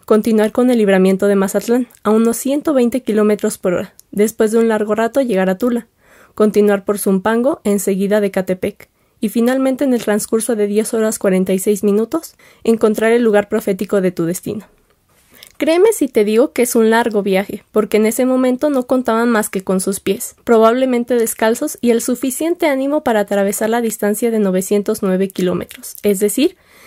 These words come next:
ciento ochenta y ocho horas de caminar continuamente. Si todavía no te parece impresionante, son ocho días de andar sin descanso,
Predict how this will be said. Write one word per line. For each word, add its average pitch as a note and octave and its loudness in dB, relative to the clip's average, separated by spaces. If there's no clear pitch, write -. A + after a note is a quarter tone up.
ciento D4+ 0
ochenta A#3 0
y G#3 2
ocho A3 0
horas A3+ 0
de A3+ 0
caminar G3 0
continuamente. G#3 0
Si A3+ -2
todavía B3 2
no C4 0
te C4+ 0
parece G3+ 0
impresionante, A3 0
son B3+ 2
ocho C#4+ 2
días B3+ 0
de C4+ -2
andar G#3 0
sin G3+ 0
descanso, F#3 -2